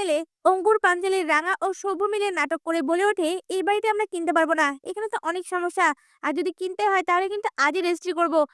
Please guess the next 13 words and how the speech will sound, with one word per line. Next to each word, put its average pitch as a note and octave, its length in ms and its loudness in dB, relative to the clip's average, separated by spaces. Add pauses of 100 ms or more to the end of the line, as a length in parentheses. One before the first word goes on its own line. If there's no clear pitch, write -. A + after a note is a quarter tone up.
(200)
আমাদের F#4 280 0
সঙ্গে A4 260 -2
লয়ারও E4+ 380 4
আছে, G4+ 280 0 (160)
আপনারা F4 340 -4
না G#4 100 -2
হয় G#4 140 -2
সেটা F4 240 -6
দেখে D4 280 -4
শুনে G4 240 -4
সই E4 180 0
করে D#4 180 4
দেবেন।" D4+ 240 2